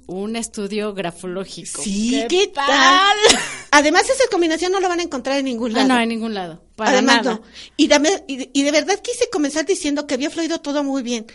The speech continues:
Speaker 2: porque esto se emana, esto sí se va directo a las personas.
Speaker 1: Claro.
Speaker 2: Entonces, por supuesto que lo van a percibir y lo van a sentir,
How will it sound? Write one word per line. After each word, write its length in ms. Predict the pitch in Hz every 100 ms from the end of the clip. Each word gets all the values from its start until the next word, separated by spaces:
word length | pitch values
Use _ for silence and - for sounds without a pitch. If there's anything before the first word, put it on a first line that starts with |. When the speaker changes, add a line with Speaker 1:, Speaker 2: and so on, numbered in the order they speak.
| - _ _
Speaker 2:
porque 220 | 247 302
esto 160 | 302 311
se 100 | 269
emana, 320 | 269 277 247
esto 220 | 247 294
sí 200 | - 294
se 200 | 294 277
va 220 | 233 254
directo 420 | 233 240 226 226 233
a 20 |
las 160 | 226
personas. 540 | 220 240 - 247 214 -
Speaker 1:
Claro. 460 | - 285 254 214 - _
Speaker 2:
Entonces, 420 | 220 226 269 302 -
por 220 | 262 254
supuesto 640 | 269 220 277 294 285 -
que 120 | 254
lo 160 | 233 233
van 260 | 254 262
a 120 | 269 277
percibir 680 | - 247 220 - 240 240
y 80 | 247
lo 120 | 233
van 220 | 214 214 226
a 60 |
sentir, 500 | 220 214 - 254 -